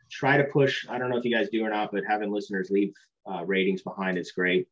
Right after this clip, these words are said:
Um, you know, Andy with the M F C E O podcast, he said,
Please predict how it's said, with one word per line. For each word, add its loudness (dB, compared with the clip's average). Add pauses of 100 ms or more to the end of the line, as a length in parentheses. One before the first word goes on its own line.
(460)
Um, 4
you 2
know, 2
Andy 4
with 0
the 4
M 2
F 0
C 0
E 4
O 0
podcast, -2 (300)
he 0
said, 4